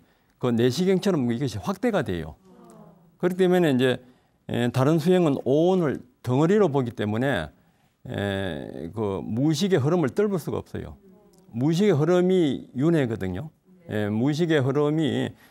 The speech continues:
무의식의 모든 우리가 기억이나 경험한 것을, 어, 그것을 이제 함장을 해서 그것을 나로 이제 착각을 하는 것이 무명이고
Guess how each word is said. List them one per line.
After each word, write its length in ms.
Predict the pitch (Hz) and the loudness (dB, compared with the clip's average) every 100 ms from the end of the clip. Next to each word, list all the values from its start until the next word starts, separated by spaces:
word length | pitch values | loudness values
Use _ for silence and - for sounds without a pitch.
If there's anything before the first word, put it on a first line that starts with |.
| _ _ - | _ _ -6
무의식의 440 | 120 143 165 165 | 0 0 2 2
모든 380 | 131 147 160 160 | 2 2 2 0
우리가 320 | 127 139 120 | 0 0 0
기억이나 520 | - 143 143 139 107 | 0 0 0 0 0
경험한 440 | 104 139 143 123 127 | 0 0 0 0 0
것을, 560 | 131 123 110 120 - - _ _ - | 0 0 0 -2 -4 -12 _ _ -14
어, 200 | - 98 | -10 -4
그것을 440 | 131 127 143 135 | -2 0 2 2
이제 320 | 107 107 87 64 | 0 0 -2 -6
함장을 580 | - 139 143 147 131 107 | -4 0 2 2 2 0
해서 600 | 123 120 123 92 110 82 _ _ _ - | -2 -2 -2 -2 -4 -6 _ _ _ -2
그것을 320 | 139 143 123 | 0 2 2
나로 260 | 139 143 | 2 2
이제 160 | 113 107 | 0 -2
착각을 640 | 107 151 - 151 143 131 | -4 -8 -2 0 2 0
하는 180 | 117 127 | 0 0
것이 380 | 127 110 127 67 - | -2 -2 -4 -4 -10
무명이고 1000 | 98 104 113 123 135 113 92 107 87 | -4 -2 0 0 0 -2 -2 -2 -6